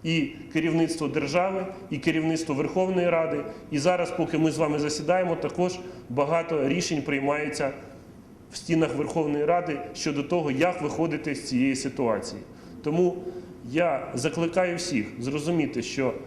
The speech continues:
Україна європейська держава, незалежно від наявності того чи іншого документу, що європейських виз-, європейськість визначається не наявністю угоди про асоціацію,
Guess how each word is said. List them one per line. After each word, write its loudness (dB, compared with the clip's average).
Україна 2
європейська 0
держава, 0
незалежно 2
від 0
наявності 2
того 2
чи -2
іншого 0
документу, 0
що 2
європейських 2
виз-, 0
європейськість 2
визначається 0
не 2
наявністю 4
угоди 4
про 2
асоціацію, 0